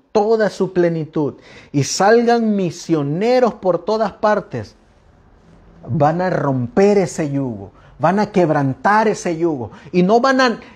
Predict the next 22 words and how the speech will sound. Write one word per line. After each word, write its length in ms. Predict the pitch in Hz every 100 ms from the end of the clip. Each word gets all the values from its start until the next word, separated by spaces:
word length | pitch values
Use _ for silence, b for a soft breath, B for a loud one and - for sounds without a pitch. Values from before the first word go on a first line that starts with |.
| B
ir 540 | 220 247 208 208 - b b b
a 120 | - 190
la 160 | 190
conferencia 760 | 202 196 - 208 240 269 269 240
general 560 | 262 262 226 214 226 - B
o 160 | 196
no 160 | 196 202
van 180 | 233 247
a 120 | 254
ir 240 | 254 240 -
a 80 |
un 260 | 196 226 233
comité 500 | - 240 214 - 240
de 160 | 226 -
cualquier 420 | 202 175 214 240
ministerio 720 | 262 254 202 - - 233 262
independiente 800 | 277 240 247 247 208 202 214 226
para 400 | - 208 190 180
preguntarle 960 | 202 202 180 180 170 - 277 302 196 190
y 80 | 190
pedirle 640 | 196 180 247 311 277 208
permiso. 720 | 185 175 180 147 - 107 -